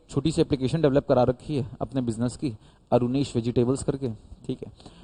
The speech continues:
और वहाँ पे सब लोग जो इतना माल बेचा, जितना खरीदा, वो सब रिकॉर्ड, इतना आया, कितना गया, ये सारी डेटा उसमें रिकॉर्ड कर दिया जाता है। अच्छा, अरुणेश जो है वो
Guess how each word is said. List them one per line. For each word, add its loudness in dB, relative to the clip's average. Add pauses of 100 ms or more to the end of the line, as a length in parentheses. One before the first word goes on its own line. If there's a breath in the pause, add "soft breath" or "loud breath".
(160 loud breath)
और 4
वहाँ 4
पे 2
सब 0
लोग 0
जो -4
इतना -2
माल 0
बेचा, 4
जितना -4
खरीदा, 0 (120)
वो -4
सब -4
रिकॉर्ड, -2
इतना -2
आया, 2
कितना -4
गया, 2 (360 loud breath)
ये 0
सारी 4
डेटा 2
उसमें 0
रिकॉर्ड -2
कर -12
दिया -8
जाता -10
है। -20 (400 loud breath)
अच्छा, 2 (100)
अरुणेश 2
जो 0
है 2 (260)
वो 0